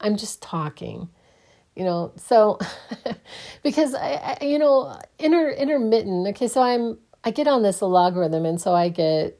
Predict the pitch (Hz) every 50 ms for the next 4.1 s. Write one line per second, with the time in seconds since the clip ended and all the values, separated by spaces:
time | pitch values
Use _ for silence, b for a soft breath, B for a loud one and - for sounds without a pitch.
0 | _ - 196 180 185 208 185 - 202 170 165 - - - 185 180 208 196 170 185
1 | 160 160 - - - 202 170 165 - - - 190 208 208 220 220 202 - - -
2 | 180 165 - - 202 202 214 208 - - 220 202 190 190 180 180 170 165 160 160
3 | 160 165 156 160 156 160 156 151 147 147 151 151 - - 160 151 160 165 - -
4 | - -